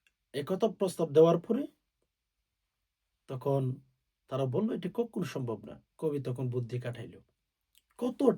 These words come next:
ট্যালেন্ট দেখেন। কবি বলল, "ঠিক আছে, তাহলে আমাকে,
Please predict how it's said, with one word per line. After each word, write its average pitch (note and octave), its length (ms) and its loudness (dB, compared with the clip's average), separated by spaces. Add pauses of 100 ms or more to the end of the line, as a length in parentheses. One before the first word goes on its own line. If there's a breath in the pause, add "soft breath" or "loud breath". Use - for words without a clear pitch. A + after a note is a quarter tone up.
ট্যালেন্ট D#3+ 380 6
দেখেন। A#2+ 300 -4 (960)
কবি G3+ 200 8
বলল, A#3 300 8
"ঠিক A#3+ 160 0
আছে, D#3+ 200 0
তাহলে F3+ 260 0
আমাকে, E3 360 0